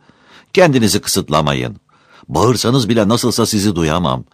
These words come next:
Ama obur, arsız merakınızı doyurmalıyım. Bunun farkındayım.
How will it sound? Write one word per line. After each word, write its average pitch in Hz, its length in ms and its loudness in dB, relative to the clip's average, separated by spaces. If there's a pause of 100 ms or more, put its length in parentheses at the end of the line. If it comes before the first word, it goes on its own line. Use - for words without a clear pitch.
(180)
Ama 76 220 -2
obur, 82 520 -2
arsız 87 480 2
merakınızı 80 640 -2
doyurmalıyım. 73 680 -2
Bunun 101 200 -2
farkındayım. 82 800 -2